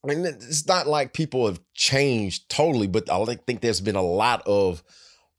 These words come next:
of that old school way of thinking that has been filtered out over the years. It still is alive and well, all right? And it's still in some dark corners. And then some of it is displayed in a different way,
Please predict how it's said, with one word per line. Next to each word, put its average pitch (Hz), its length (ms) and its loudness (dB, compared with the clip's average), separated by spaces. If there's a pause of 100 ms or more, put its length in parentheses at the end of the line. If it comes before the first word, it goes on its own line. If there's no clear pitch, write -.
(380)
of 92 100 -6
that 104 220 0
old 117 320 2
school 117 320 -2
way 104 140 4
of 101 120 2
thinking 107 300 -2
that 92 120 0
has 87 80 -6
been 90 160 -4
filtered 107 420 -4
out 98 260 -4
over 98 200 -2
the 92 80 -2
years. 98 440 -2
It 120 120 -2
still 180 400 0
is 117 160 2
alive 104 400 0
and 82 140 -4
well, 71 500 -2 (440)
all 82 120 -6
right? 90 280 0
And 92 120 -4
it's 95 100 -2
still 131 260 -2
in 110 120 -2
some 104 280 -4
dark 101 300 0
corners. 90 480 -4 (320)
And 170 140 2
then 156 60 2
some 185 280 2
of 127 160 2
it 107 140 0
is 101 240 0
displayed 117 560 -2
in 101 80 -2
a 98 80 0
different 104 380 -2
way, 107 420 -2